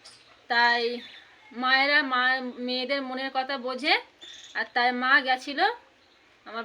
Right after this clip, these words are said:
ভাইয়ের বউর জন্য শাড়ি কিনতে, আর সেখান থেকে আমার জন্য একটা বেনারসি এনেছে। তাই সেই ছোট্ট বেনা-, কম দামের বেনারসিটা আপনাদের সামনে শেয়ার করছি। আপনারা দেখুন বেনারসিটা কেমন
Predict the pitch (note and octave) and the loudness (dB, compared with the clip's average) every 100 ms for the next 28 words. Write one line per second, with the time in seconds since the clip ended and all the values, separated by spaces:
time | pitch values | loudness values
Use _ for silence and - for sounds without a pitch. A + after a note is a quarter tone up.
0 | A3 A#3 B3 A#3 B3 B3 B3 C4 B3+ A#3+ | 2 2 2 0 -2 -2 -6 -8 -4 -4
1 | B3 B3+ C4+ C4+ B3+ B3+ A#3+ B3 C4+ B3 | -4 -6 -8 -4 -4 -4 -8 -8 -6 -6
2 | A3+ A#3+ B3 B3 D#4 G4+ - - - - | -6 -8 -6 -2 -2 -2 -6 -20 -20 -20
3 | - - _ _ - A#3 A#3+ B3 B3+ C4+ | -20 -20 _ _ -8 -4 0 0 -2 -6
4 | C4+ C#4 F4 A#4+ - - A#3 A#3+ B3+ C#4+ | -6 -4 -2 -4 -4 -4 -4 -4 -8 -8
5 | C4 C#4 B3 A#3+ A#3 A3 - G#3 G#3+ - | -8 -6 -4 -4 -4 -8 -12 -18 -20 -16
6 | - B3+ C4+ C4+ C#4+ B3+ B3 B3+ C4+ C4+ | -6 -4 -2 -2 -2 -2 -4 -4 -2 0
7 | B3+ B3+ B3+ C4 C4 C4 C4+ B3+ C#4+ - | 0 0 -6 -6 -8 -6 -2 0 -2 -4
8 | C4 B3 B3 A#3+ C#4 E4 A4 - - - | -6 -4 -6 -4 -6 -4 -6 -10 -20 -20
9 | - - A3+ A#3+ B3 C#4 C#4+ B3 A#3+ | -20 -12 -6 -4 -4 -6 -6 -6 -6